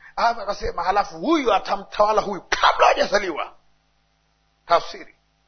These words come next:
Inawezekana kuna kitu unajaribu kutafuta kwenye maisha yako, lakini Mungu alitamka kama tumboni, kama hicho kitu asitago nacho kwa sababu hauna uwezo wa kufanya. <laughs> Kwa hiyo, inawezekana unataka kuwa rais,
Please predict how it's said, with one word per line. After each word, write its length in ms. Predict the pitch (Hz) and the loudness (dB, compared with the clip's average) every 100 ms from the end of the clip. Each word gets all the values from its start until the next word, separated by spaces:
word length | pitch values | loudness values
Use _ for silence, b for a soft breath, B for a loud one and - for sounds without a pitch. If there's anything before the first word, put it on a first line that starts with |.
| _ _ _ _ _ _ _ _ _ _ _ _ _ | _ _ _ _ _ _ _ _ _ _ _ _ _
Inawezekana 680 | 180 208 190 196 214 214 202 | 0 2 4 2 4 4 4
kuna 160 | 190 196 | 2 0
kitu 120 | 196 | 2
unajaribu 340 | 202 190 196 | 0 0 0
kutafuta 300 | 170 180 175 | 0 0 2
kwenye 160 | 175 170 | 2 2
maisha 320 | 160 147 - | -2 -4 -6
yako, 260 | 117 104 - _ _ _ _ _ _ _ _ _ _ _ _ | -8 -10 -18 _ _ _ _ _ _ _ _ _ _ _ _
lakini 260 | 247 262 285 | 4 6 4
Mungu 420 | 247 370 339 233 | 4 4 4 4
alitamka 400 | 214 208 214 214 | 4 4 2 0
kama 180 | 202 196 | -2 -2
tumboni, 400 | 185 170 143 - _ _ _ _ | -2 -6 -6 -8 _ _ _ _
kama 220 | 185 196 | 2 4
hicho 200 | 240 269 | 4 4
kitu 220 | - 302 269 | 2 2 2
asitago 300 | - 233 226 | 4 2 4
nacho 140 | 220 | 2
kwa 100 | 202 | 4
sababu 200 | 202 185 | 4 6
hauna 240 | 165 196 175 | 6 4 2
uwezo 360 | 151 180 165 | 2 2 2
wa 80 | 147 | 0
kufanya. 420 | 120 - 92 - _ _ _ _ _ _ _ _ _ _ _ - | -4 -12 -18 -20 _ _ _ _ _ _ _ _ _ _ _ -14
<laughs> 720 | - 131 107 _ _ - - | -14 -14 -20 _ _ -20 -12
Kwa 120 | - | 0
hiyo, 300 | 214 233 - - B B | 0 0 -6 -14 B B
inawezekana 340 | 180 214 208 226 | 2 2 4 4
unataka 240 | 208 214 202 | 6 4 6
kuwa 160 | 208 | 6
rais, 480 | 196 202 190 - - | 6 4 0 -6 -16